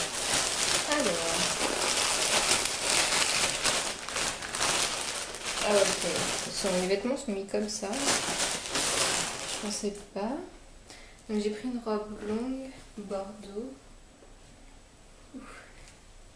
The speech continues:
<laughs> Je vais voir quand est-ce que je vais mettre ça, mais j'aime beaucoup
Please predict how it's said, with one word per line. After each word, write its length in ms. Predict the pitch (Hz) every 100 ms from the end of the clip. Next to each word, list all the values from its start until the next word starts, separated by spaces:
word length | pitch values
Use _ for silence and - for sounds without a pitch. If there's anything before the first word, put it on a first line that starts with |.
| - - - - - - - - -
<laughs> 180 | 277 269 - - - - -
Je 60 | 220
vais 60 |
voir 140 | 220 226 -
quand 80 | 214
est-ce 180 | 214
que 60 | 214
je 100 | 214
vais 80 | 202
mettre 180 | 196 -
ça, 180 | 240 311
mais 100 | 254
j'aime 200 | 247 233
beaucoup 300 | 247 -